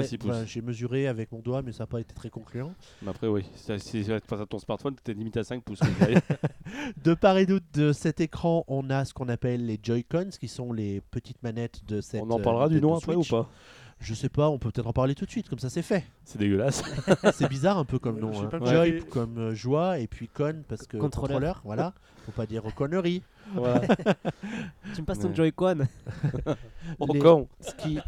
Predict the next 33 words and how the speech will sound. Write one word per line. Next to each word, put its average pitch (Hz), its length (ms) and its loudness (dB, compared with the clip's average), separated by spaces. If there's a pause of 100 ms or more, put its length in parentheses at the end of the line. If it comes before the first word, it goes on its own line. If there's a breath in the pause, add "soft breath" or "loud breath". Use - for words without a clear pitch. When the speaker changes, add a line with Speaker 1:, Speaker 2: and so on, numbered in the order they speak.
(140)
Speaker 2:
ce - 220 -10
qu'il 156 180 -2
faut 151 540 4
savoir, 151 540 0
c'est - 200 -6
que 151 200 -4
ces 135 220 -4
Joy-Con 139 380 -2
se - 200 -8
connectent, 135 500 -6
s'enclenchent 143 580 -8
de 117 100 -2
part 113 200 -2
et 113 60 -2
d'autre 113 220 -4
de 104 100 -4
la 98 160 -2
Speaker 4:
Faut 117 100 -10
Speaker 2:
console, 180 380 0
Speaker 4:
clic. - 40 -14 (460 loud breath)
Speaker 2:
peuvent 175 400 2 (100)
se - 220 -6
déconnecter 165 580 -2
de 156 60 -8
la 156 100 -2
console 156 460 -2
pour - 240 -10
se - 100 -6
reconnecter 139 840 -6
à 107 140 -10
un 104 140 -8
Joy-Con, 117 640 -6 (160)
euh, 90 580 -8